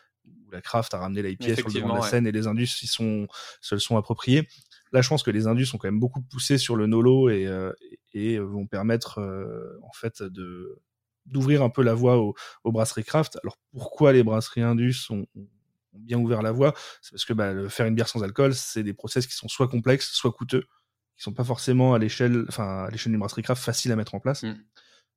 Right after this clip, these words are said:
Speaker 1: Euh, et c'est pour ça aussi que, euh, tu parlais des, des bières micro, des micro I P A, par exemple, à un degré cinq, un degré sept, un degré huit.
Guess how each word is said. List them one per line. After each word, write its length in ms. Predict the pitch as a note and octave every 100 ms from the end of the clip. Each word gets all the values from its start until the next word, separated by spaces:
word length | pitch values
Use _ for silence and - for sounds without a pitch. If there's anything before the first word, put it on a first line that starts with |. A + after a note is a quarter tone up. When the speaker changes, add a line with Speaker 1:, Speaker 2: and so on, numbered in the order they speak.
| -
Speaker 1:
Euh, 320 | G#2+ G#2 G2+ -
et 40 |
c'est 140 | A#2+ A#2
pour 140 | A#2
ça 80 | C#3+
aussi 180 | B2 D3
que, 140 | -
euh, 400 | A#2+ C3 G#2 G2
tu 160 | G#2+ B2
parlais 240 | A2 A2
des, 340 | A#2 G2+ G2 G2
des 120 | G#2
bières 180 | A#2 A2
micro, 460 | A2 - C3 C3+
des 80 | A#2
micro 280 | G2 - G#2
I 100 | F2+
P 220 | - G#2+
A, 60 | A2+
par 120 | F2
exemple, 380 | F#2 G#2+ A2 G#2
à 200 | F#2+ F#2
un 140 | G2
degré 260 | G2 G2 F#2+
cinq, 320 | - A2 A2+
un 60 | G2
degré 240 | G2 F#2
sept, 200 | - G#2+
un 60 | G2
degré 240 | G2+ G2
huit. 260 | A2 C#3